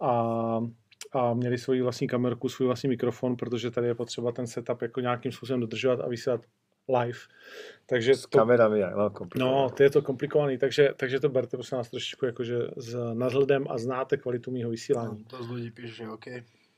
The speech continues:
Speaker 1: Jo, no, jasně, jasně. Tak jako to jenom, já, já vím, že to není tak, jak bych si já přál, jo.
Speaker 2: Hmm.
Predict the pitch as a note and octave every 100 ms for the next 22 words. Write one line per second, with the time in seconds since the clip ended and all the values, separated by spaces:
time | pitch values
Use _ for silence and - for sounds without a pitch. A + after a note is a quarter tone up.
0 | - C3+ C3+ C#3+ C#3+ _ _ B2 A#2 B2
1 | A2+ G2+ - A#2 A2+ G#2 G#2 - A2 G#2+
2 | G#2 A#2+ C3 D#3 C3+ - - _ - B2+
3 | B2+ B2+ B2+ C#3 C#3 D3 - D3 D3 D3
4 | D3+ D#3 C#3 C#3 C3 A#2+ A#2 A#2+ - A#2
5 | A2 - G#2+ G2+ G#2 - A2+ A2+ B2 -
6 | G#2+